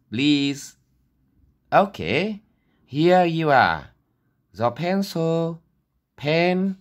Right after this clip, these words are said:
ruler, and rubber. Con tiếp sang bài hai. Look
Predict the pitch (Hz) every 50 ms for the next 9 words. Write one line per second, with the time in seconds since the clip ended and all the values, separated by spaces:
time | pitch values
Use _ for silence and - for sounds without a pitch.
0 | _ _ _ _ _ _ - 87 127 160 180 180 165 160 160 165 165 165 165 170
1 | 165 - _ _ _ _ _ _ _ - 87 87 87 90 98 117 147 180 190 185
2 | _ _ _ _ _ - 71 76 95 104 107 104 - 98 90 82 71 65 62 57
3 | - _ _ _ _ _ _ _ _ _ _ _ _ _ _ _ _ _ _ _
4 | _ _ _ _ _ _ _ _ _ _ _ _ _ _ - 123 123 113 117 147
5 | 147 147 - - 131 117 110 107 98 87 80 76 73 73 92 110 113 117 117 113
6 | 101 - _ _ _ _ - 98 113 131 151 170 202 220 -